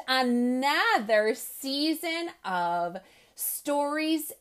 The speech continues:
uh, shared for special events, this one being Saint Patrick's Day.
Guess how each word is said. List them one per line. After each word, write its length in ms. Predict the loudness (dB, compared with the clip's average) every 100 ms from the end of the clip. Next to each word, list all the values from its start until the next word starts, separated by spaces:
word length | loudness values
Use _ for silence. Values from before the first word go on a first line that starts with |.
| -18
uh, 300 | -18 -16 -14
shared 680 | -12 -8 -4 -2 -2 -4 -6
for 160 | -8
special 600 | -8 -2 0 0 -4 -4
events, 520 | -4 -2 -2 -2 -4
this 340 | -8 -8 -8 -8
one 200 | -8 -8
being 280 | -10 -10 -10
Saint 360 | -12 -14 -14
Patrick's 840 | -12 -2 0 0 -4 -12 -14 -16
Day. 480 | -6 -4 -4 -6 -10